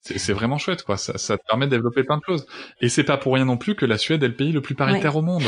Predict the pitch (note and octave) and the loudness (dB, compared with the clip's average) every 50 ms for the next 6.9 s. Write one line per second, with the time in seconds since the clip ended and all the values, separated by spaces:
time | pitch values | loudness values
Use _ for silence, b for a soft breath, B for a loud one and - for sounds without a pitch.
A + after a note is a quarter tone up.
0 | B B - A3 A#3 A#3 - - A3+ B3 B3 B3 - A3+ A#3 A3+ A#3 F4 F4 F4 | B B 2 2 2 2 2 2 2 2 2 2 2 2 2 4 4 2 2 2
1 | - - - G#3+ G#3+ G#3+ G3+ G3+ B3+ B3+ B3 - B3+ A#3+ A#3+ B3+ C#4+ C#4+ C#4 B3 | -2 -2 0 2 2 2 2 2 0 0 2 2 2 2 4 4 4 4 4 2
2 | G#3 F#3+ G3+ C#3+ D3+ - C3 A#3+ C4+ C4+ C#3 C3+ - G#3+ G3 F#3 F#3 G#3 B3+ C#4 | 2 2 2 2 2 2 2 4 4 4 4 4 2 0 0 0 0 0 0 0
3 | C#4 C4+ - A3 F#3+ F#3 F#3+ F#3 F#3 - - G3 G3 - A3 G#3+ G3+ - - C#4+ | -2 -2 -2 -2 0 0 0 0 0 0 0 -2 0 0 -2 -2 -2 -2 -2 -4
4 | C#4 - A3 F#3 F#3 F#3 F#3 F3+ F#3 F#3 F3+ - - - A#3 G#3+ G3 - - F#3 | -2 0 0 2 2 2 2 2 0 0 0 0 0 0 0 -2 -2 -2 -2 -2
5 | F3 F3 F3+ F3 E3+ F#3+ G#3+ G3+ - G3+ F#3 F3+ F3+ F#3 F3 F3 - - B3 A#3+ | -2 0 0 0 0 0 -2 0 0 0 0 0 0 -2 -2 -2 -2 0 0 2
6 | A3 F#3+ F3+ F3+ - F#3 F3 - - F3+ F#3 E3+ E3 F3+ - A#3 A3 G#3 | 2 2 0 -2 -2 -4 -2 -2 -2 -2 0 -2 -2 0 0 0 0 0